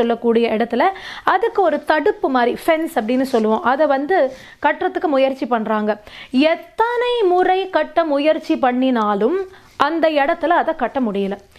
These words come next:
இடிஞ்சு இடிஞ்சு விழுறது. எவ்வளவுதான் அதனுடைய அந்த அஸ்திவாரத்தை வலுவாக எவ்வளவு போட்டாலும் அது தாங்கல. அது இடிஞ்சு இடிஞ்சே விழறது. என்ன காரணம்னு அத்தனை பேருமே யோசிக்கின்றார்கள். அந்த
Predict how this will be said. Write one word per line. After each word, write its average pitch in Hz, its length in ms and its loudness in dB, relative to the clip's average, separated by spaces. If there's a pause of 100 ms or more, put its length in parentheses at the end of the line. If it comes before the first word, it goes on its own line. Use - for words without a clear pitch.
(260)
இடிஞ்சு 359 380 0
இடிஞ்சு 349 300 0
விழுறது. 240 300 0 (120)
எவ்வளவுதான் 359 640 0
அதனுடைய 285 440 0 (540)
அந்த 269 160 -2 (120)
அஸ்திவாரத்தை 285 800 0 (220)
வலுவாக 302 680 2 (220)
எவ்வளவு 330 440 0 (120)
போட்டாலும் 254 640 0
அது 349 140 0 (160)
தாங்கல. 254 380 0 (520)
அது 339 140 4 (140)
இடிஞ்சு 370 380 0
இடிஞ்சே 294 400 0
விழறது. 262 340 0 (480)
என்ன 415 140 -2 (160)
காரணம்னு 349 480 0 (100)
அத்தனை 359 360 -2
பேருமே 349 320 0 (140)
யோசிக்கின்றார்கள். 226 800 0 (280)
அந்த 262 240 4